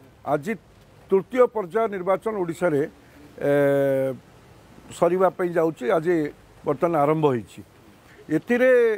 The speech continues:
ସିଓ ମହୋଦୟ କହୁଛନ୍ତି ଯେ ଏକତିରିଶ ହଜାର, ଆ, ପୋଷ୍ଟାଲ ବାଲଟ ମିଳିଛି।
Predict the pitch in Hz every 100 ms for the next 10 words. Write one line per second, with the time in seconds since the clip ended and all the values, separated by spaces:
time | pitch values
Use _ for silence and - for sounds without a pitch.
0 | - - - - 175 220 247 233 226 -
1 | _ _ _ 160 165 196 220 233 180 165
2 | 196 240 208 156 - _ _ _ _ 196
3 | 196 175 - 254 254 254 233 190 247 233
4 | 220 202 185 170 - 185 - 220 208 185
5 | 208 175 151 123 -